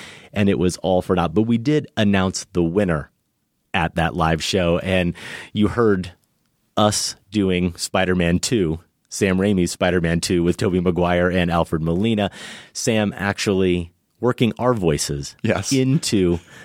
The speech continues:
Speaker 1: the film, and we watched that with a stunned audience
Speaker 2: <laughs> I think
Speaker 1: at
Speaker 2: they were stunned.
Speaker 1: the Logan Center for the Arts. "What is happening here exactly?" That seemed to be the look on most people's faces. <laughs> Hopefully, the listening audience got a little bit more out of it. Our winner, Andrew Howell,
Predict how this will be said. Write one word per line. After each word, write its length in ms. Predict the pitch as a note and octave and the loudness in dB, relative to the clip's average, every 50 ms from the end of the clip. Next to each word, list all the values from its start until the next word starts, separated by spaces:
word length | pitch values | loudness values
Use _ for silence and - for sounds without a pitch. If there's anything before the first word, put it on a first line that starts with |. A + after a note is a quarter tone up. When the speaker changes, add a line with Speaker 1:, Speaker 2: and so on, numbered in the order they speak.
| - - - | -18 -6 -2
Speaker 1:
the 120 | F#2+ G2+ | -2 -2
film, 400 | - - G2 E2+ D#2 D2+ D2+ C#2+ - _ - | 0 0 0 2 2 0 -2 -4 -8 _ -6
and 360 | - G2+ F#2+ F2+ F2 - - - _ - | -2 0 2 2 0 0 -4 -8 _ -4
we 100 | G#2 G2+ | -2 0
watched 320 | F#2 F2 F2 F2 - - | 2 2 0 0 0 0
that 140 | - E2+ D#2+ | -2 -2 0
with 160 | D#2+ F#2 - | 0 -2 0
a 40 | G2 | 0
stunned 360 | - - - - G2+ G2+ F#2+ | -2 -2 0 0 0 0 0
audience 520 | G#2+ A2+ C3 B2+ G#2 D#2+ D#2 - - - - | 0 0 0 0 0 0 0 -2 -4 -4 -2
Speaker 2:
<laughs> 40 | - | -2
I 40 | |
think 280 | A#2+ - - - F3+ - | 0 0 0 0 0 2
Speaker 1:
at 160 | - - - | 2 0 0
Speaker 2:
they 100 | - D#4+ | 0 -2
were 180 | D4 D#4 D#4+ C4 | 0 0 0 0
stunned. 380 | - - - A3+ A#3 A#3+ F3 - | 0 0 0 2 2 2 2 2
Speaker 1:
the 40 | E3 | 0
Logan 300 | A#2+ G#2+ A2+ G#2+ C3+ B2+ | 2 2 2 2 0 0
Center 240 | - D3 C#3 G#2+ A2 | 0 0 0 0 0
for 120 | - A#2+ G2 | 0 2 2
the 80 | G2 G2 | 2 2
Arts. 120 | F#2+ - - - G3 F3 - - | 0 -2 -4 -8 -6 -8 -6 -4
"What 160 | B2 E3+ C#4 F4+ | -2 0 0 0
is 120 | E4 - | 0 0
happening 380 | D4 D#4 E4 - D4 D4+ C4 C4+ | 0 0 0 0 0 2 2 2
here 140 | C#4 A3 | 2 2
exactly?" 520 | A#3+ A#3 A#3 A#3+ A#3 A#3+ - - B3 C4 A3+ | 0 0 0 0 0 0 0 0 0 0 2
That 300 | C#3+ C#3+ D3 C#3 - - | 2 0 0 0 -2 -4
seemed 300 | - - D#3 D3+ D3+ C#3 | -4 -2 0 0 2 2
to 60 | C3+ | 2
be 100 | B2 C3 | 2 2
the 120 | A2+ A2+ G#2 | 2 2 2
look 260 | F#2+ G#2 G#2 G2 - | 4 2 2 2 2
on 140 | F#2+ F2 F2 | 0 2 2
most 220 | F2+ F#2 F#2 - - | 2 0 0 0 0
people's 320 | G2+ F2+ - - F2+ - | 0 2 2 2 0 2
faces. 340 | - F2+ F2 D#2+ - E2+ - - - - | 2 0 0 2 0 -2 -2 0 -2 -2
<laughs> 120 | - - | 0 0
Hopefully, 420 | C#3 D3 - C#3 C3 A#2+ A2+ G#2 - - - - - - - | -2 0 0 2 2 2 2 0 -2 -6 -12 -14 -14 -8 -4
the 100 | - G#2+ | -2 0
listening 360 | G2+ A2 A#2 - - F2 F2 | 2 0 0 0 0 0 0
audience 380 | E2 D#2 D#2+ E2 E2 D#2+ D#2+ - | 0 0 2 0 0 0 -2 -2
got 260 | - F2 E2 E2 E2 | 0 0 0 0 0
a 40 | E2+ | 0
little 200 | F2 F2+ F2 F2 | 0 2 2 2
bit 160 | D2+ E2+ C#2+ | 2 0 0
more 200 | E2 E2 E2 D#2 C2+ | 0 0 0 2 2
out 140 | E2+ E2+ | 2 0
of 80 | E2+ D#2+ | 2 0
it. 100 | E2+ - - - - - - - - | 0 -2 -4 -12 -18 -18 -12 -4 -2
Our 120 | C#3 C#3+ | 0 0
winner, 380 | A#2+ B2 E3 D3+ F2+ D2 D2 - _ _ _ _ _ _ - | 2 2 0 0 0 -2 -4 -6 _ _ _ _ _ _ -2
Andrew 280 | A2 A2+ A2+ G#2 G2+ F2+ | 0 0 2 2 0 0
Howell, 360 | - B2 A2+ E2 - - - | 0 0 0 0 -2 -4 -10